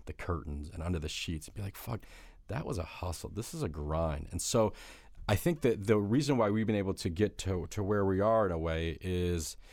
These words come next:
is a combination of, of that hustle and hard work, uh, is luck, which I think a lot of people won't, won't admit. I was introduced to some unbelievable people just on a whim,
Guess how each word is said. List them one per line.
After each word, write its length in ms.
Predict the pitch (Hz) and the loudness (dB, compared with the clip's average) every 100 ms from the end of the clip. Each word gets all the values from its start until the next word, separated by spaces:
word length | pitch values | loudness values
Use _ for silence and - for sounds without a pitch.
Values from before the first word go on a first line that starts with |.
| - - | -14 -4
is 120 | 98 | -2
a 60 | 92 | -2
combination 560 | 104 98 95 90 98 | 2 4 4 2 0
of, 260 | 87 82 - | 0 -2 0
of 220 | 95 98 | 0 2
that 220 | 92 90 - | 0 -2 -2
hustle 400 | 95 - 98 82 | -4 -4 -6 -4
and 120 | 82 | -6
hard 300 | 82 92 87 | -6 -6 -2
work, 280 | 87 101 - - - - - - 95 | -2 -2 -6 -20 -20 -20 -20 -16 -6
uh, 280 | 87 85 82 | -2 -2 -4
is 680 | 101 101 98 95 85 - - - - - - - | 0 4 6 6 2 -2 -6 -12 -20 -20 -20 -6
luck, 440 | 95 95 143 - - - - - - | 0 2 2 -4 -16 -20 -20 -18 -12
which 180 | 95 98 | -4 -2
I 60 | |
think 160 | 95 98 | 0 2
a 40 | |
lot 120 | 92 | 2
of 40 | 95 | 2
people 220 | - 92 | 4 4
won't, 360 | 85 90 92 - - - | 4 2 2 -2 -16 -8
won't 180 | 98 98 | 0 2
admit. 380 | 87 85 113 - - | 4 4 2 0 -2
I 80 | 95 | 0
was 120 | 92 | 2
introduced 360 | 107 90 98 - | 2 4 2 0
to 60 | |
some 220 | - 92 - - | -2 -2 -2 0
unbelievable 440 | 107 101 98 92 | 2 4 2 0
people 420 | - 98 113 101 - - | 0 -2 0 -2 -2 -2
just 320 | 98 - - | -2 -2 -6
on 100 | - 87 | -2 -2
a 60 | |
whim, 440 | 80 90 104 151 | 2 4 4 2